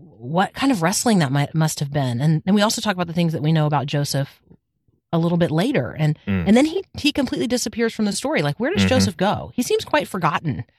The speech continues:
Speaker 2: Mm-hmm.
Speaker 1: in some ways. Um, so it's, uh, it's an interesting,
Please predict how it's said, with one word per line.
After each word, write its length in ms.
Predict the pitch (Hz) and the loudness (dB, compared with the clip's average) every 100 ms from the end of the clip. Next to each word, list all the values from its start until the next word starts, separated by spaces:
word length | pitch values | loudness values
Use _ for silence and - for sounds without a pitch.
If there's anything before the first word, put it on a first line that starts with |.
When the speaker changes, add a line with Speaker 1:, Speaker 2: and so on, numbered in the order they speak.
| - | 0
Speaker 2:
Mm-hmm. 220 | 107 107 | 2 4
Speaker 1:
in 80 | 113 | 4
some 240 | 180 165 | 4 2
ways. 400 | 156 127 117 - - _ _ _ _ _ | 2 -2 -4 -8 -12 _ _ _ _ _
Um, 320 | 202 185 180 - | 2 4 2 0
so 320 | - 294 262 | 4 6 4
it's, 300 | 247 294 - | 0 -4 -2
uh, 200 | 269 262 - | 0 2 0
it's 240 | 294 - | -2 -2
an 120 | 277 | -2
interesting, 720 | - 294 339 - 240 196 180 | 0 -2 -2 -2 0 0 -2